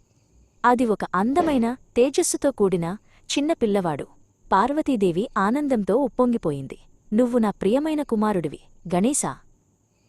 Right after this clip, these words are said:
అని ఆమె ఆ పిల్లవాడిని ఆలింగనం చేసుకుంది. గణేశుడు చాలా ఉల్లాసంగా, అల్లరిగా ఉండేవాడు. అతను కైలాస పర్వతంలో ప్రతి మూలను అన్వేషించేవాడు.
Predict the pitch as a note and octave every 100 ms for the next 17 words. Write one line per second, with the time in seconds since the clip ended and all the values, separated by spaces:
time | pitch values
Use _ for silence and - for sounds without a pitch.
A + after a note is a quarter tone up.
0 | - A#3 C4+ C#4+ A#3+ G3+ F3+ - _ -
1 | B3+ C4 A3 A#3 C4+ A#3 G3+ D#4+ - G#3
2 | C4 C4+ B3 B3+ - F#3 - D#3+ C#3+ B2+
3 | - _ _ _ _ _ _ _ _ _
4 | _ - G3+ A3 C4+ F#4+ C4+ A#3+ - F#3+
5 | G3+ A#3 F3+ G3 A#3+ B3+ A#3+ A#3 C4+ E4
6 | F#3+ G3+ C4+ B3+ C#4 G#3 E3 D3 C3+ -
7 | _ _ _ C4 C#4 G4 B3+ C4+ - G#3
8 | G3 C4+ D#4+ F4 A3 G3+ B3 B3 B3 C#4+
9 | - G3 - C#4 G#3+ F#3 C4+ F4 D4 G3+
10 | A#3+ B3+ G#3+ - G3 D#3+ C3+